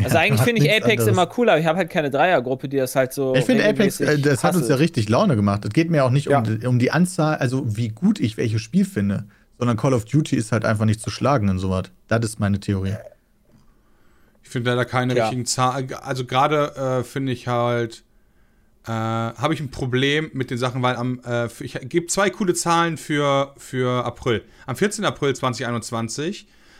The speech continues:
Speaker 4: hat Apex Legends hundert Millionen Players geknackt, ja?
Speaker 2: Mhm.
Speaker 4: Und jetzt kommt, <laughs> jetzt kommt der Kicker nämlich. Warzone hat dieselbe Marke geknackt. Und zwar, Moment, wann war's? Am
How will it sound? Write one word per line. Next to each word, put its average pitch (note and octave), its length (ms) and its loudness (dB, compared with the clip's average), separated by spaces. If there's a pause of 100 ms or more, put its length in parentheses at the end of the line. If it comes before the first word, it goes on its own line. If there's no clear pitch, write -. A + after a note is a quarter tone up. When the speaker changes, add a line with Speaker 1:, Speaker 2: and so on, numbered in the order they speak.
Speaker 4:
hat C#3 220 0
Apex D#3+ 280 -2
Legends D3+ 540 -2
hundert D#3+ 560 0
Millionen C#3+ 500 -2
Players C#3 380 0
geknackt, - 500 -8
ja? C3 240 -4 (1000)
Speaker 2:
Mhm. A#2+ 380 2 (400)
Speaker 4:
Und C#3 360 2
jetzt B2 200 -2
kommt, D#3 240 -2 (160)
<laughs> - 160 -8
jetzt - 200 -6
kommt B2+ 200 -4
der G#2+ 80 -6
Kicker E3+ 280 -4
nämlich. G#2+ 460 -6
Warzone C#3+ 560 2
hat C#3+ 140 -2
dieselbe D3+ 420 2
Marke G#2+ 420 -2
geknackt. A2 680 -8
Und G#2+ 160 -12
zwar, B2 240 -10
Moment, B2+ 400 -8
wann A2 160 -10
war's? D3+ 240 -4 (560)
Am F#3 500 2